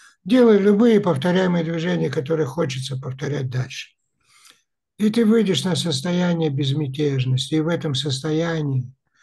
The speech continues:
ты почувствуешь новые силы, и ты поймёшь, что ты решишь этот вопрос. Это происходит через слёзы, через зевание, через дрожание, через покалывание в теле.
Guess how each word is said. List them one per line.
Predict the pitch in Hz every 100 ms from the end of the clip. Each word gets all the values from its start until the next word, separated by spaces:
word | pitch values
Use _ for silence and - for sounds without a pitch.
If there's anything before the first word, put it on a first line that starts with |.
| _ _ _ _ _ _
ты | 165
почувствуешь | 135 160 135 175 160 131 - 123 117 - - _ _ - -
новые | 143 165 165 151 151
силы, | 131 - 147 143 139 127 117 - - _ _ _ _ _ _ _ _
и | 143
ты | 135
поймёшь, | 135 165 165 165 180 170 131 - -
что | - 151
ты | 135 156
решишь | 156 131 190 180 131
этот | 139 131 131 123
вопрос. | 127 - 117 107 - - _ _ _ - _ _ _
Это | 208 214 180
происходит | 143 160 151 127 143 131 131 131
через | 202 180 135 -
слёзы, | 139 139 143 143 139 123 139 135 - _ _ _ _ -
через | 190 190 170
зевание, | 131 147 143 131 143 143 143 135 139 143 143 131
через | - 180 175 151
дрожание, | 127 156 143 123 143 139 139 139 139 139 139 135
через | 151 170
покалывание | 131 165 131 151 147 143 143 139 139 139 131
в |
теле. | 135 143 135 131 131